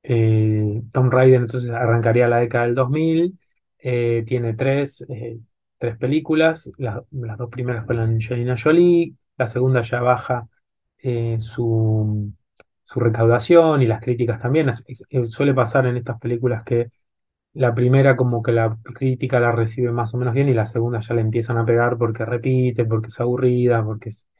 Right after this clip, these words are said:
falta de ideas, porque a veces es un poco burda. Así que nada,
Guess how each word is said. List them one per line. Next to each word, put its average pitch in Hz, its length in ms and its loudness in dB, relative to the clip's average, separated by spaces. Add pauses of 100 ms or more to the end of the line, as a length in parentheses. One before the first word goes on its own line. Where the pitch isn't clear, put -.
(520)
falta 117 300 0
de 117 120 4
ideas, 123 580 4
porque 110 340 -8 (520)
a 117 80 -6
veces 113 240 -6
es - 60 -8
un 110 80 -2
poco 113 240 0
burda. 120 600 4 (920)
Así 131 260 -6
que 131 100 2
nada, 110 320 2